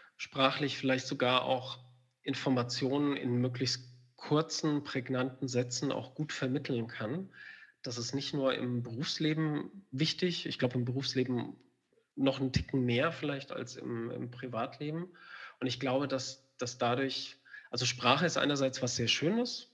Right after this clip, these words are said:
äh, auch die deutsche Sprache finde ich, finde ich toll, wa-, gibt ganz viele, ganz viele Elemente darin. Und ich finde es einfach wichtig, dass man einerseits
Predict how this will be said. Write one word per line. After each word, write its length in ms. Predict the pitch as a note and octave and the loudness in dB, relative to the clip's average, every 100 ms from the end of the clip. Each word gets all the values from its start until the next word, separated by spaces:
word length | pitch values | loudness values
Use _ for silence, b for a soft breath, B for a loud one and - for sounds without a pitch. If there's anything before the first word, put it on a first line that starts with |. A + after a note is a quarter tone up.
| _ - | _ -14
äh, 60 | - | -10
auch 160 | - B2+ | -6 -4
die 120 | C3 | -2
deutsche 280 | A#2+ C3+ - | 2 2 4
Sprache 400 | - - D3 D3 | 0 4 2 2
finde 300 | - C#3+ C3+ | -4 -4 -2
ich, 180 | C#3 - | -4 -6
finde 240 | - C#3+ C3 | -6 -6 -6
ich 120 | - | -8
toll, 400 | - C3 C#3 C3+ - | 0 0 0 -4 -8
wa-, 160 | - - | -10 -10
gibt 380 | - _ - - | -20 _ -12 -2
ganz 220 | C3 B2+ | -2 -2
viele, 580 | - C3 B2 A#2+ A#2 A#2 | -8 -2 0 2 0 -2
ganz 200 | A#2+ A#2+ | -6 -8
viele 220 | - C3+ | -4 -4
Elemente 480 | - A2+ A2+ C#3 D3+ | -2 -2 -4 -4 -6
darin. 360 | D3 C#3+ D3 E3 B B B B - | -6 -6 -8 -10 B B B B -4
Und 140 | B2+ | -2
ich 100 | A#2+ | -2
finde 140 | C#3+ | -2
es 60 | C3+ | -2
einfach 300 | A#2+ B2+ A#2+ | -4 -4 -4
wichtig, 380 | B2+ - C3+ - | -4 -2 -6 -6
dass 240 | B2+ A#2+ | -8 -6
man 440 | A#2+ B2 A#2+ A#2+ B2 B B B - | -2 0 0 0 -4 B B B 6
einerseits 800 | B2+ E3 D#3 C#3+ C#3+ - - | 8 8 6 4 2 0 -4